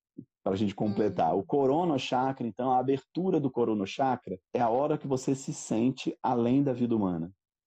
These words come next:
Speaker 1: Tanto que o chakra é fora do corpo, ele abre aqui, ó. Você consegue
Speaker 2: Uhum.
Speaker 1: sentir uma energia aqui, nessa posição, fora do corpo,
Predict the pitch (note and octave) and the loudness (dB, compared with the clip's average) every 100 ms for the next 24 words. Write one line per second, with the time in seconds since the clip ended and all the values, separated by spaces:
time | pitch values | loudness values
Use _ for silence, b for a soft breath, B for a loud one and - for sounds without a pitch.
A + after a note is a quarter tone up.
0 | _ _ _ _ - D#3 D#3+ C#3+ C3+ D3 | _ _ _ _ -2 -2 0 -2 0 0
1 | D3 D#3 D#3+ - - D3+ D#3 B2+ A2+ - | 0 0 -2 -2 -2 2 2 2 0 0
2 | F#2+ - G2 A2 B2+ C#3 C#3 C3+ A2 F2+ | 0 0 0 2 2 2 0 -2 -2 0
3 | F2 - _ _ _ _ _ _ - A#2 | -2 -8 _ _ _ _ _ _ -8 -4
4 | - A#2 C#3 C3 - B2+ - C#3 B2 B2 | -2 -2 0 -2 0 0 2 2 4 2
5 | A#2+ C3+ D3+ - D3+ F#3 - G#2+ G#2+ A#2 | 2 2 2 0 -4 -4 -2 -2 -2 -4
6 | B2 B2 A2+ G#2 G2 - D3+ D#3+ C3+ G#2+ | -2 -2 -2 -4 -6 -4 0 2 2 -2
7 | - D2+ | -6 -10